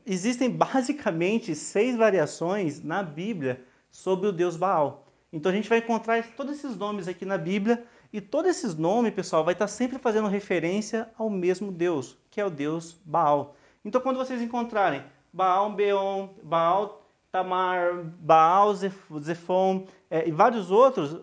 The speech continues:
sempre faz referência ao deus cananita, que é o deus Baal, beleza? Claro que em cada uma dessas regiões aqui, uma mitologia diferente, né? Por isso que é muito difícil responder quem foi Baal, é muito difícil responder.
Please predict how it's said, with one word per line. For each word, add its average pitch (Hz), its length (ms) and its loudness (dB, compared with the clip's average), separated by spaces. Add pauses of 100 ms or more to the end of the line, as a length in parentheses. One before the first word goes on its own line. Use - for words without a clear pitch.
sempre 247 340 -6
faz 214 180 -4
referência 208 800 -4
ao 190 160 4
deus 196 260 2
cananita, 175 800 -4
que - 160 -10
é 180 60 0
o 185 80 -2
deus 160 520 -2
Baal, 135 540 2 (320)
beleza? 175 500 2 (260)
Claro 214 280 4
que 190 480 0 (140)
em 170 80 -10
cada 196 260 -2
uma 208 100 -6
dessas 190 320 -8
regiões 165 560 0
aqui, 156 240 -4
uma 170 140 0
mitologia 151 500 0
diferente, 147 640 -2
né? 185 180 0 (280)
Por 175 80 0
isso 196 100 -4
que 240 60 4
é - 20 6
muito 240 140 4
difícil 233 320 -4
responder 202 720 -4
quem 233 100 -8
foi 214 220 0
Baal, 190 400 4
é 151 100 0
muito 202 240 -2
difícil 190 220 -8
responder. 170 580 -2